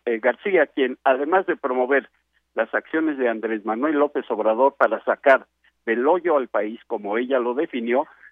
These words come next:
no perdió ocasión para reclamar por la visita del magnate norteamericano.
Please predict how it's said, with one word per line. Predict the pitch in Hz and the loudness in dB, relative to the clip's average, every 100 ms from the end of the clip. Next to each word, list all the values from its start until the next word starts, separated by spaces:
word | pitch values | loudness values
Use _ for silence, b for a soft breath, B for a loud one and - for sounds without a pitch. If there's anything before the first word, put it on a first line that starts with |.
| - | -2
no | 156 175 | 2 4
perdió | 170 147 127 156 | 2 0 0 2
ocasión | 156 151 123 - 151 151 | 2 2 -4 -4 -6 -2
para | 139 127 | -2 -2
reclamar | 110 - 113 123 143 | -4 -4 -2 2 0
por | - 123 | 0 -2
la | 117 | -2
visita | 101 - 127 120 | -2 -10 -4 -2
del | 107 95 | -2 -6
magnate | 92 - - 123 - 113 | -10 -6 2 2 2 -2
norteamericano. | 113 117 117 127 120 120 113 113 131 127 | 0 0 2 0 2 0 4 6 6 2